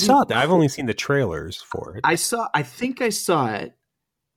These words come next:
Speaker 1: I have a vague recollection of seeing it. And, uh,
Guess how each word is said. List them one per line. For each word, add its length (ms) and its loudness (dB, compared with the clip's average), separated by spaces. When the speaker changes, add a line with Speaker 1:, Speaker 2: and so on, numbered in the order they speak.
Speaker 1:
I 120 -2
have 140 0
a 60 -2
vague 440 4
recollection 520 0
of 80 -8
seeing 360 -6
it. 180 -12
And, 420 0
uh, 300 -2